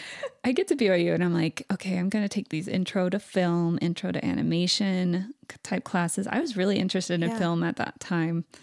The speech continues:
Speaker 1: And they were both amazing classes. And then they're like, "Okay, to get in the program, you have to basically audition and, like, send a portfolio in." I'm like, "Wait,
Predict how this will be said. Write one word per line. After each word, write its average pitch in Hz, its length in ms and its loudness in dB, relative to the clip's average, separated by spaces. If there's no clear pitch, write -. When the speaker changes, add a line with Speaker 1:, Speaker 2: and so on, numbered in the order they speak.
Speaker 1:
And 175 420 0
they 180 100 2
were 175 80 2
both 202 240 2
amazing 175 540 2
classes. 170 580 -2
And 180 160 0
then 170 100 0
they're 165 140 2
like, 175 300 -4
"Okay, 262 300 0
to 196 120 -4
get 196 220 -2
in 180 80 2
the 180 60 -2
program, 190 680 2
you 226 100 0
have 202 200 0
to 185 360 2
basically 196 400 2
audition 180 640 2
and, 190 100 2
like, - 180 0
send 180 200 0
a - 40 -6
portfolio 180 680 0
in." 170 260 -2
I'm 190 140 0
like, 185 220 -4
"Wait, - 260 -2